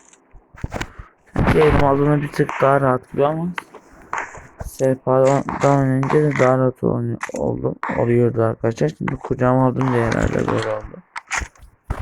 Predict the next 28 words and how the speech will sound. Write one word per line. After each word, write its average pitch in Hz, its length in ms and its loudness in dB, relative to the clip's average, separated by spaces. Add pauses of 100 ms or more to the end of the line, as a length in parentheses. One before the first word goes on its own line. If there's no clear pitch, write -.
(500)
Ama 151 200 2
alışacağız 135 640 2
arkadaşlar. - 680 0 (1300)
Bu - 40 -8
serüvenin 131 600 2
daha 139 180 6
ilk 139 240 0
bölümü. 123 400 2 (1080)
Belki 135 420 0
on, - 300 0
onuncu, 131 600 2
on 135 160 4
birinci 127 420 0
bölümden 120 520 -8
mesela. 123 500 -2 (540)
Lan 127 200 4
ne 135 60 4
kadar 131 280 4
noob 123 240 6
oynuyormuşum 123 720 2
diye 131 140 2
gülerim. 123 440 0 (100)
Bakın 120 320 -2
mesela 123 240 -2
şu 120 200 -4
atışı 117 300 -2
yanlışlıkla 131 480 -2
yaptım. - 360 -6